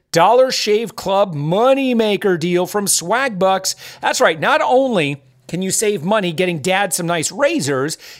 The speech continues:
you can actually make money from Swagbucks.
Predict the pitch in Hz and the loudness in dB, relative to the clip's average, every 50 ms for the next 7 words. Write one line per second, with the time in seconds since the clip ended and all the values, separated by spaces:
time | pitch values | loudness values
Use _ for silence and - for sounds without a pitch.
0 | - _ 156 190 185 226 233 233 233 233 - - 247 233 220 214 214 185 165 165 | -12 _ -6 -4 -2 -2 -2 0 -2 -2 -4 -4 -4 -2 -2 0 0 0 0 0
1 | 175 202 208 214 214 220 220 220 - - - 180 165 175 196 202 202 190 175 170 | 0 0 0 0 0 -2 -2 -6 -12 -12 -8 -6 -4 -2 -2 -2 -2 -2 -2 -4
2 | 160 - 185 160 143 - - 170 190 196 190 196 190 165 156 160 135 110 - - | -4 -4 -6 -4 -2 -2 -4 -2 -2 0 0 0 -2 -2 -2 -2 -2 -2 -4 -6
3 | - - - | -6 -6 -6